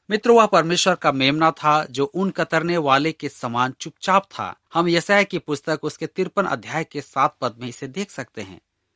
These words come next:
आगे हम पढ़ते हैं मत्ती सत्ताईस उसके पन्द्रह और सोलह पद में,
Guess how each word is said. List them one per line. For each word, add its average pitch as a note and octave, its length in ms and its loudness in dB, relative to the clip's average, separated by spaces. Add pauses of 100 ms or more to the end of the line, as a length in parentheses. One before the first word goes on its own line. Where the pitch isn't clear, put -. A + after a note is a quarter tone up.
(280)
आगे G3 220 4
हम A3 120 4
पढ़ते D#3+ 340 2
हैं E3+ 100 2
मत्ती D#3 280 0
सत्ताईस D3 520 0
उसके C#3+ 240 -10
पन्द्रह E3+ 360 -2
और D3 180 -2
सोलह C3 320 -2
पद G#2+ 280 -6
में, F#2 180 -14